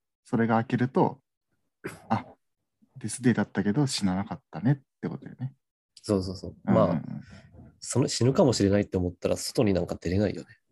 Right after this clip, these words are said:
Speaker 1: うん、そうだね。
Speaker 2: 主人公が
Speaker 1: うん。
Speaker 2: 最後に言ってた、
Speaker 1: うん。
Speaker 2: なんか死ぬかもしれない今日を
Speaker 1: うん。
Speaker 2: 生きてる。
Speaker 1: うん。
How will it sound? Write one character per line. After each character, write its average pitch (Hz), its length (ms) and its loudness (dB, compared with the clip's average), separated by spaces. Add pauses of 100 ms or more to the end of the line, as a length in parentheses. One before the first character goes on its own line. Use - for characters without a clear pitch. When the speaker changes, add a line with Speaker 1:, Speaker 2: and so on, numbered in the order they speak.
(1040)
Speaker 1:
う 127 100 6
ん、 98 440 0
そ - 320 0
う 131 40 4
だ 80 140 0
ね。 104 480 -4 (760)
Speaker 2:
主 - 180 -2
人 143 280 2
公 95 220 0
が 92 300 -2 (240)
Speaker 1:
う 92 60 -4
ん。 85 200 -4 (680)
Speaker 2:
最 98 340 -2
後 85 100 -4
に 85 120 -6
言 85 80 -4
っ - 20 -16
て - 200 -8
た、 - 240 -8 (560)
Speaker 1:
う 113 60 4
ん。 - 180 -2 (1400)
Speaker 2:
な 98 120 -6
ん 90 60 -10
か - 180 -16
死 - 260 0
ぬ 196 80 6
か 202 140 2
も 107 120 0
し 95 160 -6
れ 101 80 4
な 113 120 2
い 117 100 2
今 117 80 -8
日 - 100 -2
を 85 340 2 (380)
Speaker 1:
う 123 60 2
ん。 107 220 -2 (680)
Speaker 2:
生 110 80 -6
き - 100 -14
て 90 140 0
る。 80 240 -4 (580)
Speaker 1:
う 135 60 6
ん。 104 180 4